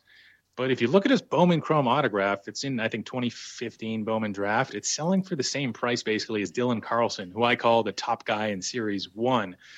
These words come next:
So who knows? I mean, this could be a year, a rare year, kinda like twenty eighteen, where Series one, Series two, and Update are all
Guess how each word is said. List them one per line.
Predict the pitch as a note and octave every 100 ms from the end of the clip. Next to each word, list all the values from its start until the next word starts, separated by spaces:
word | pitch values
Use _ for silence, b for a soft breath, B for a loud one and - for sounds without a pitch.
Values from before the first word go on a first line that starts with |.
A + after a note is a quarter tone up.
| B B B B B
So | - C3+ D3+ C#3+
who | A2+ A#2+
knows? | E3+ G3+ G#2
I | A2
mean, | A#2
this | B2 C3
could | C#3 C#3+
be | D3+
a |
year, | C3+ B2 C3 C3+ B2
a | G2+
rare | G#2+ B2+ C3
year, | A#2+ B2 A2+
kinda | B2
like | A#2+ A2+
twenty | - A#2+
eighteen, | A#2 A#2 A2+ G#2+
where | G2+
Series | - B2 A#2+ G#2
one, | A#2 A#2
Series | G#2 B2 A#2+ G#2
two, | A#2+
and | G#2+
Update | G2+ - A2 G#2+
are | F#2+ G2+
all | G#2+ G#2+ G2+